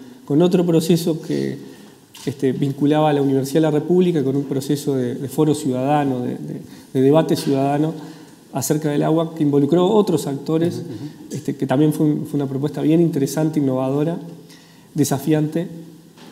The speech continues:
Speaker 1: Y, y bueno, cuando en marzo, eh, tuvimos que, este, ponernos límites también para hacer esa síntesis,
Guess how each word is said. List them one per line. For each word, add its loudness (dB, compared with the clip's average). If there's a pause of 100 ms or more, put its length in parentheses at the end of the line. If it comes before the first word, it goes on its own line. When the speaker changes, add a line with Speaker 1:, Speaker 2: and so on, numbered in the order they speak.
(200)
Speaker 1:
Y, 2 (600)
y 4
bueno, 6
cuando 2 (300)
en 0
marzo, 2 (640)
eh, -2 (1000)
tuvimos 6
que, -2
este, -2
ponernos 0
límites 2
también 2
para -2
hacer 0
esa 0
síntesis, -2